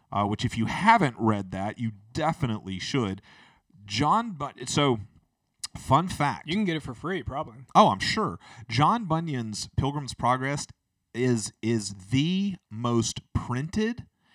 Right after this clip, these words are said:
Speaker 1: and translated original English work of all time.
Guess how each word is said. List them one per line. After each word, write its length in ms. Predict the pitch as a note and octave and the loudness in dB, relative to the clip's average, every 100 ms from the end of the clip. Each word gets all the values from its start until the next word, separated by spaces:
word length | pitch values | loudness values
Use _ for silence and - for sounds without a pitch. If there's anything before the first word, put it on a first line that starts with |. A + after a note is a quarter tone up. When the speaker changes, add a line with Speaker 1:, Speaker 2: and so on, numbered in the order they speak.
| _ _ - | _ _ -8
Speaker 1:
and 280 | B2 A#2+ G#2+ | -4 -4 -6
translated 1160 | - - B2+ B2+ D3 D#3+ A#2 A#2 A2+ G2 F#2 F#2 | -8 -4 -2 -2 -2 -6 -6 -4 -2 -2 -6 -4
original 520 | G#2 G#2+ A2 A2+ A2 - | -2 -2 -4 -2 -2 -2
English 380 | G#2+ G2+ F#2+ | -6 -4 -4
work 320 | F#2+ E2+ D2+ - - | -4 -4 -6 -10 -6
of 160 | F2+ - - | -6 -6 -6
all 220 | G2 F2 | -4 -4
time. 420 | - F2 C2+ - | -8 -10 -10 -16